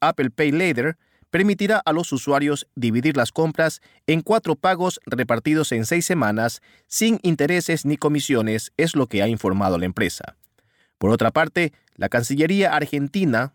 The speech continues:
organizó un curso sobre inteligencia artificial y su impacto en el desarrollo económico y en la vida cotidiana de las sociedades modernas, en alianza con la Unión Europea. La actividad tuvo lugar el veintidós de marzo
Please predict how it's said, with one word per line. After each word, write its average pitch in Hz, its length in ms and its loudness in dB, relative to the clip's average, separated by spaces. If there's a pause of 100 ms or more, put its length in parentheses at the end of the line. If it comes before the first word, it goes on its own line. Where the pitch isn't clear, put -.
organizó 110 600 0
un 180 200 2
curso 156 400 0
sobre 196 340 0
inteligencia 139 800 0
artificial 120 720 -2 (420)
y 220 120 4
su 190 160 0
impacto 131 640 0
en 156 160 0
el 160 100 0
desarrollo 135 480 0
económico 135 600 0
y 170 140 0
en 180 100 0
la 127 100 2
vida 131 280 -2
cotidiana 123 580 0
de 123 80 -2
las 123 140 0
sociedades 101 500 0
modernas, 101 560 -2 (360)
en 208 140 2
alianza 175 540 0
con 196 320 -2
la 185 180 0
Unión 135 440 -2
Europea. 120 580 0 (640)
La 98 80 2
actividad 127 500 2
tuvo 151 220 2
lugar 147 400 0
el 131 120 -4
veintidós 131 480 0
de 139 80 0
marzo 170 480 -2